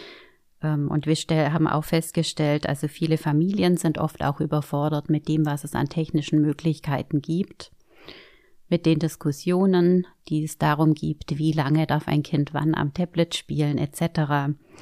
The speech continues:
Und da haben einfach Fachkräfte auch nochmal eine wichtige Aufgabe, Eltern beratend zu unterstützen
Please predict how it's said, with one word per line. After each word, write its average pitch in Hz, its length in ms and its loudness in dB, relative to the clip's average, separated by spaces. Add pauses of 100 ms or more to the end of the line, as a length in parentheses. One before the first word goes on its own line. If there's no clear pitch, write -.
(380)
Und 151 200 0
da 147 220 2
haben 170 180 4
einfach 156 380 2
Fachkräfte - 800 -2
auch 165 100 4
nochmal 165 640 0
eine 151 280 0
wichtige 151 440 -4
Aufgabe, 156 760 -2 (100)
Eltern 147 420 0
beratend 147 760 -2 (440)
zu - 140 -10
unterstützen 175 920 -2